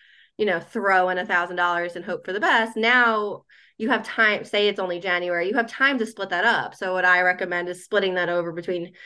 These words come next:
you know, your January, February, March budget. So by the time you get to April,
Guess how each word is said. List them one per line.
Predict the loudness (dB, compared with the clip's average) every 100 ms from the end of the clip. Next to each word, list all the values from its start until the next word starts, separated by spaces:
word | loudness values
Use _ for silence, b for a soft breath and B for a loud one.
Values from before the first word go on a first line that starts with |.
| B 0
you | 2
know, | 4
your | 2
January, | 2 2 4 2 2 0
February, | -2 -2 0 0 0
March | 2 2 2 0
budget. | -2 0 -2 -4 -6
So | -4
by | -2 -2
the |
time | -2 -4
you | -2
get | -4
to | -2 -2
April, | -2 0 2 2 -2